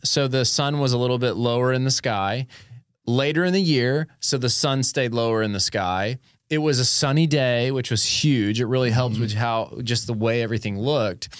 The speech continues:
Speaker 1: And, uh, I felt like we, I felt like we let the athletes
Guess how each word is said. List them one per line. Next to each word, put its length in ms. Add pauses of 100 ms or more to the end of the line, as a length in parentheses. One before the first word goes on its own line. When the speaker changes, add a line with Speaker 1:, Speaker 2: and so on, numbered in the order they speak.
(500)
Speaker 1:
And, 420
uh, 400 (160)
I 100
felt 160
like 180
we, 540 (120)
I 80
felt 180
like 140
we 320
let 280
the 220
athletes 840